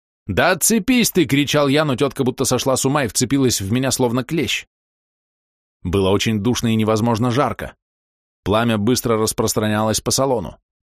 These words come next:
С ужасом я понимал, что из-за этой сумасшедшей сейчас заживо сгорю в автобусе. Отчаяние придало сил, я сумел вырвать левую руку из цепких пальцев сумасшедшей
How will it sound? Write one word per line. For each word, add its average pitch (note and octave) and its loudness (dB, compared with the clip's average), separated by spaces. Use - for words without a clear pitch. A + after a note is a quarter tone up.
С - -6
ужасом G2+ 0
я G2+ 2
понимал, G2+ 0
что - -2
из-за G2 2
этой A2 0
сумасшедшей B2 0
сейчас B2+ 0
заживо A#2 0
сгорю A#2+ 2
в B2+ 0
автобусе. B2 -2
Отчаяние C3+ 2
придало B2 2
сил, D#3 0
я G2+ 2
сумел D3+ 2
вырвать C#3+ 2
левую C#3 4
руку C3+ 2
из B2 2
цепких - -2
пальцев C3+ 0
сумасшедшей D3 0